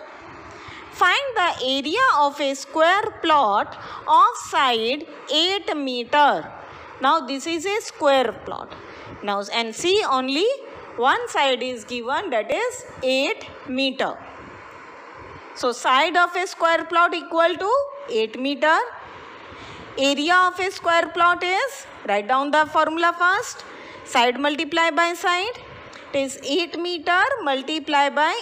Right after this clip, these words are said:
eight meter. Eight eights are sixty-four. And what is the unit of area?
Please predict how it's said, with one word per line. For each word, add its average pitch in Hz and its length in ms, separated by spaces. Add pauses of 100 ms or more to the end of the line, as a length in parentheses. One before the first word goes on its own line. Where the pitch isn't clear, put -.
(120)
eight 285 320
meter. 196 480 (440)
Eight 247 260
eights 262 320
are 339 160 (260)
sixty-four. 311 1080 (880)
And 226 160
what 233 180
is 294 140
the 320 160
unit 302 460
of 339 240
area? 330 360